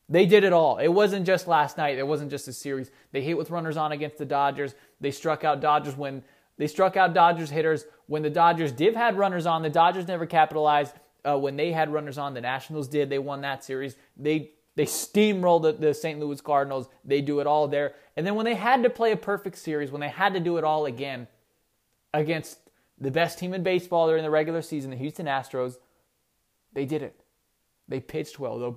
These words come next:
their bullpen was phenomenal. Phenomenal. And they came in with the worst bullpen E R A in the postseason. The worst bullpen E R A in the postseason, and their bullpen was a strength for them during October.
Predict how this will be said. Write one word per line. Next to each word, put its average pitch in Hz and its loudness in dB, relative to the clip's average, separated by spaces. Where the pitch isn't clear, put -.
their 143 2
bullpen 147 -2
was 147 -4
phenomenal. 175 0
Phenomenal. 208 2
And 170 -2
they 180 2
came 196 -4
in 190 -4
with 170 -2
the 165 -2
worst 147 2
bullpen 151 -4
E 170 0
R 151 4
A 147 2
in 147 -4
the 139 -4
postseason. 139 -6
The 143 4
worst 220 8
bullpen 208 6
E 190 -2
R 185 4
A 185 4
in 175 -2
the 165 -4
postseason, 165 -4
and 143 -8
their 139 -4
bullpen 151 -6
was 139 -8
a 123 -10
strength 131 -12
for 127 -8
them 104 -12
during 113 -10
October. 107 -10